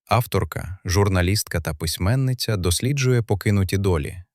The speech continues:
фетиші смерті, жіночу тілесність, привидів і релігійний фанатизм. Усе це загорнуте в химерний реалізм і моторошний символізм.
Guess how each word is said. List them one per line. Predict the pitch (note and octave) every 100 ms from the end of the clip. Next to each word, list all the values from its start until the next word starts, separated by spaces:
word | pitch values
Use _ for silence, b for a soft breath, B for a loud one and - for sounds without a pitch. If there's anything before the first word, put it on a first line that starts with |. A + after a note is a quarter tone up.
| _
фетиші | - C#3+ - -
смерті, | E2 - E2+ F#2+ - D#2+ E2 E2+
жіночу | E2+ E2+ F2 A2 -
тілесність, | E2+ E2+ E2 G2 - - - - -
привидів | F2 F#2+ F#2+ E2+ E2+ D#2+ E2+ _ _ _
і | G2+ A2
релігійний | G#2 F#2 E2+ E2+ E2+ E2
фанатизм. | D#2+ F2 E2 - - C2+ A#1+ B1 - _ _ _ _
Усе | - D#2 - C3+
це | D3+ - C3+
загорнуте | G#2+ G2 F2+ G2 F#2+ F2+ F2+
в | E2
химерний | - F2 E2+ E2+ E2 D#2+
реалізм | D#2+ D#2+ D2+ G2 A2+ G#2 G#2 -
і | - E2
моторошний | D#2 F#2+ A2+ A2+ G#2+ - G2+ G2+
символізм. | G2 - F2 D#2+ D#2 D2 D2 D2